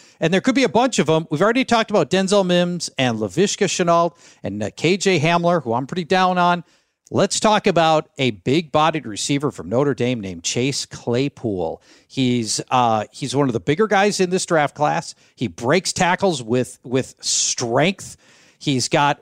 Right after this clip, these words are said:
you know, stereotypical ability of these bigger, stronger receivers that are taken high in a draft. They win these contested catches, Matt.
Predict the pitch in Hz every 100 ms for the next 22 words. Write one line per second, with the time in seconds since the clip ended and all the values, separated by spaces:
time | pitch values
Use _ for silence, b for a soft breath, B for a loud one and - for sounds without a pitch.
0 | - 117 104 - - 196 214 202 180 131
1 | - 165 185 - 170 - 143 135 135 127
2 | 104 147 147 135 143 143 139 113 104 104
3 | - 139 135 131 - - 127 131 131 120
4 | - 131 123 127 120 - 98 90 127 120
5 | 110 127 123 110 117 120 B B - 101
6 | 107 139 160 - 127 - 147 - 131 -
7 | 135 131 120 - 135 135